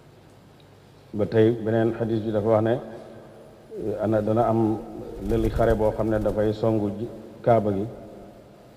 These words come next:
Buñ demee ba nekk ci digg àll ak kerte ndeng ci suuf si, Yàlla wàccee ci ñoom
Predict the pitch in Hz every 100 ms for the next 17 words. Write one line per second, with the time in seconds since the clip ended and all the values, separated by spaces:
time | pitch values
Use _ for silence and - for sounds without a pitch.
0 | - - - - 92 104 107 110 107 107
1 | 107 - - - - 85 110 117 - 110
2 | - 107 104 - - - - - - -
3 | - - - - - - 95 113 117 110
4 | 107 - - - 110 113 113 107 107 -
5 | 123 107 - 117 135 - - - - -
6 | - - - - 92 107 107 110 - 101
7 | - 107 107 101